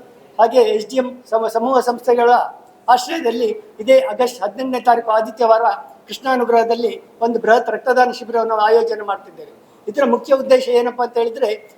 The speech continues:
ನಮ್ಮ ಬೆಳ್ತಂಗಡಿ ತಾಲೂಕಿನಲ್ಲಿ ಯಾರಿಗೂ ರಕ್ತದ ಒಂದು ಕೊರತೆ ಆಗದ ರೀತಿಯಲ್ಲಿ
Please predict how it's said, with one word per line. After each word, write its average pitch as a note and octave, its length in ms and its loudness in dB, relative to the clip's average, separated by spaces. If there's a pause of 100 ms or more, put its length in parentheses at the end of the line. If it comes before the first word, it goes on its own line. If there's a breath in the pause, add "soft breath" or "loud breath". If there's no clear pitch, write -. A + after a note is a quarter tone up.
ನಮ್ಮ A#3 160 2
ಬೆಳ್ತಂಗಡಿ C4 420 0
ತಾಲೂಕಿನಲ್ಲಿ B3 880 -2 (100)
ಯಾರಿಗೂ B3 360 2
ರಕ್ತದ A3+ 340 0
ಒಂದು A#3+ 500 0 (140)
ಕೊರತೆ B3 380 4
ಆಗದ A#3+ 300 4
ರೀತಿಯಲ್ಲಿ A#3 500 -2